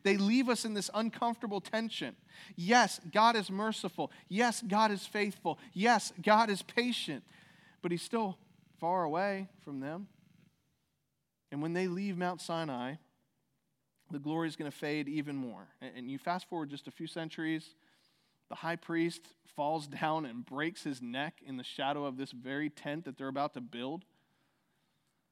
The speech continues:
And, and the writer of First Samuel tells us the glory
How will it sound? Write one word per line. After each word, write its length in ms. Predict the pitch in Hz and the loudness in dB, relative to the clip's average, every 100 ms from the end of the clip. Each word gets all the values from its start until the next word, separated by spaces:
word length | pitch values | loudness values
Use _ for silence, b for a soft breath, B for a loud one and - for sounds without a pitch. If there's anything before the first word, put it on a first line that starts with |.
| _ _ _ _ _ _ - | _ _ _ _ _ _ -4
And, 180 | 151 139 | -4 -2
and 160 | 147 143 | -2 -2
the 120 | 135 | 0
writer 340 | 139 170 196 | 6 8 8
of 80 | 156 | 2
First 320 | - 180 175 | 0 -2 0
Samuel 300 | 180 185 160 | 0 0 0
tells 320 | - 170 165 | 0 0 0
us 160 | 147 - | -4 -6
the 100 | 160 | -6
glory 640 | 135 139 170 190 131 117 | -4 0 0 0 0 -4